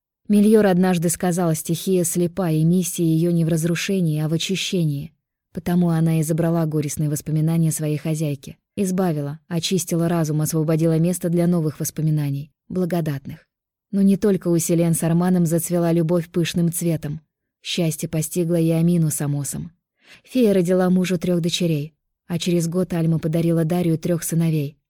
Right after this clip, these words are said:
Он настолько был рад, что лично за ночь засадил всё подаренное жене поле диковинными деревьями и кустарниками. Однако феи не только познали великую роль материнства,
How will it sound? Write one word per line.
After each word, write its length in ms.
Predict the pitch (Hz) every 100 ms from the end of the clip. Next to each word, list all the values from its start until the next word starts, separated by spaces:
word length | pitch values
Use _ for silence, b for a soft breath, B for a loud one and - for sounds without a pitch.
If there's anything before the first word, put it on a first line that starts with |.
| _
Он 200 | 208 202
настолько 500 | 196 - 220 202 190
был 220 | 170 180
рад, 260 | 170 147 - -
что 180 | -
лично 440 | 185 196 202 190 175
за 220 | 160 185
ночь 180 | 170 156
засадил 420 | 165 170 170 175
всё 260 | 165 - 180
подаренное 600 | 170 170 170 170 165 160
жене 320 | 170 170 170
поле 320 | 175 180 170
диковинными 560 | 165 165 180 165 170 170
деревьями 560 | 170 170 170 175 170
и 40 | 170
кустарниками. 840 | 180 - 180 156 143 143 139 156 _ _ _
Однако 380 | 180 170 170 170
феи 260 | 165 175
не 120 | 170 170
только 300 | 190 185 165
познали 400 | 160 156 160 156
великую 420 | 160 160 160 160
роль 140 | 160
материнства, 640 | 160 160 170 156 - 156